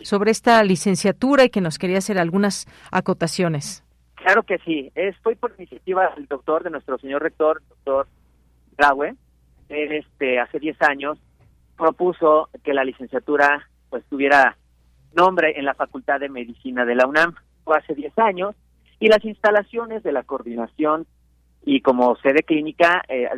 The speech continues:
Speaker 2: inicialmente fueron el Hospital Infantil de México, Federico Gómez.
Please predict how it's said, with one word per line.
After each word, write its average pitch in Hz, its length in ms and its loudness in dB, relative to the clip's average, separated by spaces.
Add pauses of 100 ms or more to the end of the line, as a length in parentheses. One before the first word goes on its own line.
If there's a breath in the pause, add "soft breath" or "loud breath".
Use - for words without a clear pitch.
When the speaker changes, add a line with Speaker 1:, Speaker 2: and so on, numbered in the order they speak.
Speaker 2:
inicialmente 165 600 -6
fueron 156 300 -2
el 123 120 -4
Hospital 135 360 -6
Infantil 123 320 -12
de 120 80 -2
México, 117 420 -2
Federico 104 340 -4
Gómez. 90 240 -8